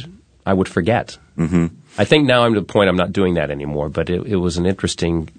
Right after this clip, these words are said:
Speaker 1: correlation between the oral and the muscle, you know, the motor skills and
Speaker 2: Feeling the rhythms of it.
Speaker 1: Yeah, having, uh, yeah,
Speaker 2: You know, it's
Speaker 1: interesting.
Speaker 2: interesting. Today,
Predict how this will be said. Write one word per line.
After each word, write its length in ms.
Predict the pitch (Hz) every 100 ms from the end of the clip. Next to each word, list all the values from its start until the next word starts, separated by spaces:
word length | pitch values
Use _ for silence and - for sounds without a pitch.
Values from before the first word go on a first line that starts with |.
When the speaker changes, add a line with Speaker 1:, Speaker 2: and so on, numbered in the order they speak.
| - -
Speaker 1:
correlation 760 | - 98 87 90 87 - 85
between 500 | 80 - 82 78 78 - - - _ _
the 100 | 82
oral 560 | - 87 92 90 90 82
and 220 | - 85
the 200 | 78 78
muscle, 540 | 87 87 - 87 85 82 - - -
you 160 | - 90
know, 120 | 80
the 80 | 80
motor 300 | 82 87 82
skills 560 | - - 85 82 85
and 80 | 78
Speaker 2:
Feeling 320 | 78 120 113 98
the 100 | 87
rhythms 420 | 90 92 71 67
of 160 | 62
it. 80 | 60
Speaker 1:
Yeah, 140 | 139 117
having, 240 | 113 123
uh, 100 | 117
yeah, 480 | 110 107 98 95 104 101
Speaker 2:
You 80 | 131
know, 40 |
it's 80 | 127
Speaker 1:
interesting. 20 |
Speaker 2:
interesting. 320 | 143 139 117 87
Today, 640 | 78 95 135 80 65